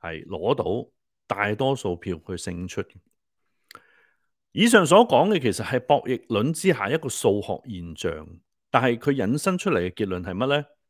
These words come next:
就係社會入邊沉默嘅大多數，佢哋其實根本唔需要牢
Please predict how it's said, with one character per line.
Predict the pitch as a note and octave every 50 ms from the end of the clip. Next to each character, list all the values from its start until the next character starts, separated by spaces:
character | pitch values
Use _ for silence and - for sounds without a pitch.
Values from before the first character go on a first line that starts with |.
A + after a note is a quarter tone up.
| _
就 | - B2
係 | A2 A#2+ A#2 A2 - _ _ _ _ _ _ _ _ _ _ _ _ _ _
社 | - - - C#3+ D3+ F3+ F3+
會 | D#3 B2+ D3+ G3+ A3 G#3+
入 | G#2 C3 A2+
邊 | - - D3+ D3+ D3+ C#3 -
沉 | - - G2+
默 | F2 F2 E2+
嘅 | - -
大 | - - E2+ E2+ F#2
多 | - A#2+ B2
數， | B2 - A2+ F2+ D#2+ D#2+ - _ _ _ _ _ _ _ _ _ -
佢 | - C3
哋 | C3 D3 B2+
其 | - G2
實 | E2 - G2 -
根 | - D3+
本 | D#3 C3+ B2+ C3 G2+
唔 | E2
需 | - C3 C3
要 | A#2+
牢 | G2 F2+ D#2+